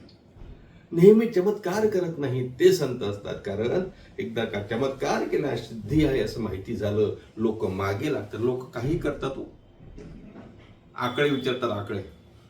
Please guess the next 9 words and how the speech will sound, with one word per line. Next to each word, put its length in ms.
काय 180
सांगू 260
तुम्हाला, 460
लॉटरीचे 460
तिकीट 340
लागेल 380
का 100
म्हणून 180
विचारतात. 640